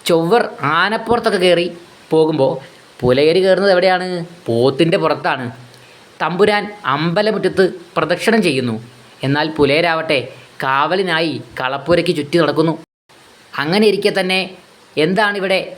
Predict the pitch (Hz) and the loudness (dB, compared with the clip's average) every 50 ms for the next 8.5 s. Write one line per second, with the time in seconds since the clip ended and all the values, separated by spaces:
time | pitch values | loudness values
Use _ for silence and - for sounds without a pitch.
0 | - 131 135 135 135 139 139 - 196 196 196 208 214 190 180 170 151 143 135 139 | -4 0 2 2 2 0 -2 0 0 0 2 0 0 2 0 0 0 -2 -4 -4
1 | 139 - - - - 127 139 165 175 208 208 202 202 208 190 - - - - - | -10 -16 -20 -8 -2 -2 0 0 0 0 -2 -2 -4 -8 -10 -12 -16 -20 -20 -8
2 | - 165 160 175 180 190 196 175 156 - - 185 180 180 220 214 190 175 170 - | -6 -4 -2 -2 -2 -2 0 -2 -4 0 0 0 2 2 2 0 0 0 0 0
3 | 185 180 180 180 180 175 165 165 160 156 160 - - - - - - - 147 160 | 0 2 4 4 4 4 2 0 -2 -4 -6 -10 -18 -20 -20 -12 -8 -6 -2 0
4 | 175 180 175 175 170 170 170 170 156 - - - - - - 160 160 160 165 156 | 0 0 0 -2 -2 -4 -4 -4 -4 -6 -10 -16 -6 0 2 2 2 2 2 0
5 | 165 165 165 147 127 113 104 107 - - - - - - - - 151 151 156 170 | 0 0 0 0 -2 -4 -8 -12 -16 -20 -20 -20 -20 -20 -12 -6 -4 -4 -2 0
6 | 190 208 233 220 - 190 - - 202 202 196 196 202 202 190 202 - - - - | 2 2 2 2 2 -2 0 0 0 2 2 2 0 -4 -4 -6 -10 -8 -2 0
7 | 151 147 156 165 180 202 202 202 196 185 175 180 170 131 - - - - - - | 2 2 2 2 2 2 2 2 2 2 2 0 0 -2 -8 -14 -20 -20 -18 -6
8 | - 156 156 156 156 202 196 165 139 120 | -2 0 0 0 0 0 -2 -2 -2 -6